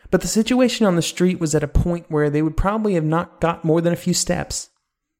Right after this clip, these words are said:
Eventually, even the leadership was forced into the realization that surrender was the only option.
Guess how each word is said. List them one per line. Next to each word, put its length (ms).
Eventually, 640
even 280
the 100
leadership 560
was 140
forced 440
into 260
the 120
realization 880
that 160
surrender 560
was 220
the 200
only 260
option. 480